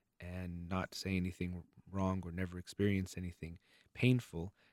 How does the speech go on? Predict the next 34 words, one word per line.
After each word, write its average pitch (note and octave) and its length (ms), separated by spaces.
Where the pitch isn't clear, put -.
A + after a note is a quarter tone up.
and F2 100
that D#2 100
you A2 160
wouldn't G2+ 240
care A2 300
if - 140
you F#2 100
went E2+ 120
through E2 100
the E2 80
same D#2 300
thing. - 280
Of - 120
course, - 360
if - 180
your G#2+ 220
friends A2 360
made G2+ 220
fun G2+ 240
of F2+ 120
you B2 160
and G2+ 120
rejected F#2 540
you, B2 120
you A2 200
would B2 120
feel F2+ 240
bad, E2+ 380
and G#2+ 100
let A#2 160
your A#2 120
kids G#2+ 520
know G#2+ 240
that. - 260